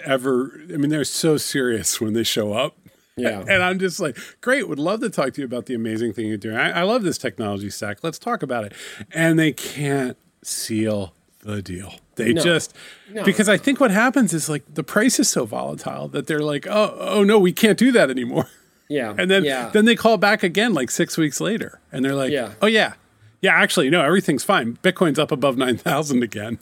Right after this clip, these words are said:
Speaker 1: So
Speaker 2: Yeah,
Speaker 1: let's,
Speaker 2: well, they're trying
Speaker 1: let's
Speaker 2: to
Speaker 1: do
Speaker 2: enter
Speaker 1: it.
Speaker 2: the world of actual commerce and see what happens, right?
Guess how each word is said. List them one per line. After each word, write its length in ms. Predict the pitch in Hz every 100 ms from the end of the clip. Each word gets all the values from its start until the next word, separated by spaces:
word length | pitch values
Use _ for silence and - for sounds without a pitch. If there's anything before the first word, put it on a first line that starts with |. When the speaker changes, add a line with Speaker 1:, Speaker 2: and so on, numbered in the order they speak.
| _ -
Speaker 1:
So 200 | - 220
Speaker 2:
Yeah, 180 | 202 -
Speaker 1:
let's, 100 | 196
Speaker 2:
well, 100 | 202
they're 120 | 208
trying 200 | 196 208
Speaker 1:
let's 120 | 180
Speaker 2:
to 40 | 165
Speaker 1:
do 60 | 160
Speaker 2:
enter 100 | 160
Speaker 1:
it. 20 |
Speaker 2:
the 80 | 151
world 260 | 165 151 131
of 100 | 131
actual 640 | - 143 - - 123 117
commerce 640 | - 139 120 107 107 -
and 300 | 117 120 120 117
see 180 | 139
what 120 | 123 107
happens, 580 | 110 107 95 107 - 123
right? 280 | 113 113